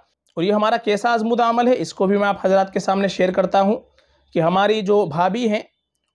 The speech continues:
उनकी जब विलादत का वक्त करीब हुआ तो नॉर्मल डिलीवरी नहीं थी। इससे पहले जो उनका मामला था, पहले जो लड़की हुई थी वो ऑपरेशन से हुई थी,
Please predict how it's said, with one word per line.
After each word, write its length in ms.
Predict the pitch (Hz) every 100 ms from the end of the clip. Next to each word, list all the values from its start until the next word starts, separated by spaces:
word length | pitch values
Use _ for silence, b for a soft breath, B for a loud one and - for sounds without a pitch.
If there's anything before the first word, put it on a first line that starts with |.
| -
उनकी 240 | 180 196
जब 160 | 196 175
विलादत 320 | 175 185 202
का 120 | 202
वक्त 220 | 185 202 196
करीब 340 | 180 202 202
हुआ 280 | 190 190 214 - _ _ _ _ -
तो 460 | 170 175 170 - _ 151
नॉर्मल 600 | 147 156 175 208 226 196
डिलीवरी 320 | 196 226 220
नहीं 180 | 269 247
थी। 100 | 233
इससे 260 | 214 - 214
पहले 260 | 202 208 202
जो 140 | 208
उनका 220 | 202 190
मामला 340 | 175 175 202 220
था, 200 | 208 196 - _ _ _ -
पहले 240 | 185 214 202
जो 160 | 214
लड़की 300 | 185 190 208
हुई 220 | 214 202 190
थी 200 | 220 - - _ -
वो 140 | 165 170 - _
ऑपरेशन 440 | 175 170 180 196 214
से 120 | 214
हुई 120 | 220
थी, 140 | 208